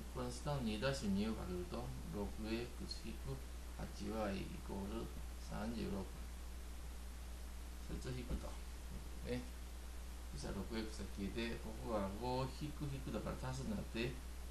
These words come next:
十三ワイ。足すとか、これ両方足すにしたらダメですよ。ここ、ここ引くの忘れるんでね。これも頭の中だけで足すと思ってください、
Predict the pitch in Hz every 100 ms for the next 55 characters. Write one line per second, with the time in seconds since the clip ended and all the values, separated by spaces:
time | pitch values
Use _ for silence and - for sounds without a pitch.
0 | - 113 131 139 139 135 - 127 120 117
1 | 113 113 95 - - - - - - -
2 | - - - - - - - 165 165 -
3 | 110 110 113 147 160 156 165 156 151 160
4 | - 143 135 101 127 110 101 104 104 -
5 | - - - - - 120 127 113 113 113
6 | 131 117 107 113 117 110 104 95 95 92
7 | - - - 127 123 - 196 - 147 143
8 | 135 113 104 110 110 104 80 - 117 -
9 | - 104 101 104 101 95